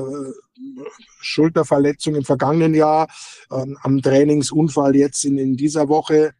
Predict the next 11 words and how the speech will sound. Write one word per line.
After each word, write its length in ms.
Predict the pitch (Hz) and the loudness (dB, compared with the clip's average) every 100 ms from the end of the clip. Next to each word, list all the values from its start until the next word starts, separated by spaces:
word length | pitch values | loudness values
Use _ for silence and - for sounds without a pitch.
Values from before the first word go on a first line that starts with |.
| _ _ | _ _
Keine 280 | - 143 156 | -10 -4 -2
Ahnung, 280 | 139 143 127 | -2 -2 -2
auf 100 | 120 | -2
jeden 180 | 139 143 | -4 -4
Fall, 540 | - 139 143 143 139 139 | -6 -4 -2 -2 -2 -6
das 200 | 135 - | -12 -8
ist 280 | 151 - - | -8 -8 -8
kein, 300 | 131 139 139 | -8 -8 -10
war 140 | 131 131 | -12 -10
keine 300 | 131 147 139 | -4 -2 -2
Top-Quarterback-Leistung. 1120 | 143 - 135 160 143 113 110 107 - 110 95 | -4 -2 0 0 0 -4 -6 -8 -10 -12 -16